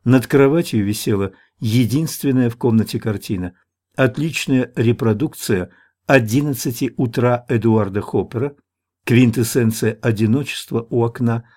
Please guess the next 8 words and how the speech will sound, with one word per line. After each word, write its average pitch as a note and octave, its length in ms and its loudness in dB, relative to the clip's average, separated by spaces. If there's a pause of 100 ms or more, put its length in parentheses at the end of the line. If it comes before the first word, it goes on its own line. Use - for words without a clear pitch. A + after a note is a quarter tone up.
(240)
терпеливо A2 640 4
ожидающего G#2+ 720 -2
перемен, F#2+ 540 -2 (440)
любых G#2 680 2 (220)
перемен. F2+ 640 -6 (880)
Где-то C#3+ 440 6
тикали D3 420 0
часы. A2+ 560 -4